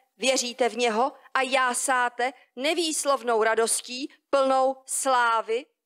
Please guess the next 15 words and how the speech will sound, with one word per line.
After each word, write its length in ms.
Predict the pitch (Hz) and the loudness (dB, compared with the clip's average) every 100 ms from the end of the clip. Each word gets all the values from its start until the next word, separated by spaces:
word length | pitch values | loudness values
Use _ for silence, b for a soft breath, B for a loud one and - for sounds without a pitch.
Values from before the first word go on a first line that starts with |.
| _ _ _ | _ _ _
docházejíce 840 | 285 277 330 320 311 302 277 - | -4 -2 0 0 0 -6 -6 -6
cíle 460 | 233 - 285 294 294 | -4 -6 -2 0 0
své 320 | - 240 202 | 0 0 0
víry, 420 | 196 254 269 277 - _ | 0 -2 -2 -2 -6 _
záchrany 640 | - 247 240 233 233 226 226 | -4 0 0 0 -2 -2 -4
duší. 480 | 220 - - 170 _ _ _ _ _ _ _ _ _ _ _ _ _ | -4 -2 -2 -6 _ _ _ _ _ _ _ _ _ _ _ _ _
Tuto 280 | 294 302 349 | -6 0 0
záchranu 580 | 311 294 294 285 233 208 | 2 0 0 -2 2 2
horlivě 420 | 240 247 262 269 | 2 0 0 -2
hledali 480 | 226 233 220 196 233 B B | 0 0 0 -2 -4 B B
a 80 | 226 | -4
po 160 | 254 | 0
ní 160 | 269 294 | 0 -2
pátrali 580 | 285 262 269 285 285 285 | -2 0 0 -2 -2 0
proroci, 540 | 277 254 247 - 165 | 0 0 0 -2 -8